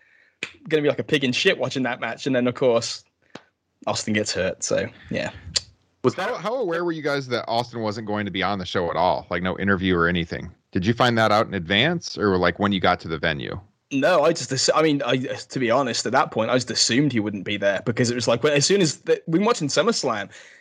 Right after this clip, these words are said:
Speaker 1: like, it sounds selfish, <laughs> but I was like, "I don't think I'm gonna, this doesn't look good. This doesn't look good for the match that I was hoping I was gonna get to see, Bret and Austin," you know?
Speaker 3: Mm-hmm.
Speaker 1: So I, I just assumed he wouldn't be there. I think, I think everybody, there was no,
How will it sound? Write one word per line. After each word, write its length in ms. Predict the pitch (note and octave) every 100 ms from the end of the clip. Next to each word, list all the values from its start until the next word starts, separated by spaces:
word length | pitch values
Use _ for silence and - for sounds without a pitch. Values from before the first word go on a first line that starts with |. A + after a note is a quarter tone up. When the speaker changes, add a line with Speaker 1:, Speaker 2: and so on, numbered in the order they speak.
| - _ _
Speaker 1:
like, 240 | C#3 B2 A#2
it 140 | D3
sounds 300 | - D#3 C3
selfish, 480 | D3 G3+ D#3 C3+ -
<laughs> 20 |
but 120 | F3+ -
I 120 | -
was 140 | A3+
like, 200 | - - - - -
"I 80 | B2+
don't 160 | A#2 A2+
think 160 | A#2
I'm 80 | A2+
gonna, 160 | G#2+ G#2
this 160 | C3 -
doesn't 240 | B2+ A#2+
look 120 | G#2+
good. 220 | C#3 C3+ C#3
This 200 | D3+ -
doesn't 220 | D#3 D3
look 120 | C#3+
good 120 | D3
for 60 | -
the 60 | B2+
match 200 | D3 F3+
that 80 | C#3
I 60 |
was 100 | C3+ C#3
hoping 240 | B2+ C3
I 40 | B2+
was 100 | C3
gonna 120 | B2
get 140 | A2+ -
to 60 |
see, 240 | C3+ C3+ A2+
Bret 180 | B2+
and 80 | B2
Austin," 320 | C#3+ D#3 A2 A#2+
you 60 |
know? 140 | A2+ -
Speaker 3:
Mm-hmm. 400 | - - G2+ F2+
Speaker 1:
So 240 | D3 C3+
I, 180 | C#3 F3
I 120 | E3
just 160 | E3+ C#3+
assumed 500 | C#3+ - C3 C#3 C3+
he 80 | A#2+
wouldn't 220 | A2+ A2
be 120 | G#2 G#2+
there. 180 | G2+ G2+
I 60 |
think, 180 | B3+ A#3
I 180 | D#3 A#3
think 140 | C#4
everybody, 320 | E3 G#3+ F#3 -
there 100 | F#3+
was 100 | E3+
no, 460 | F#3 A#3 G3 C3+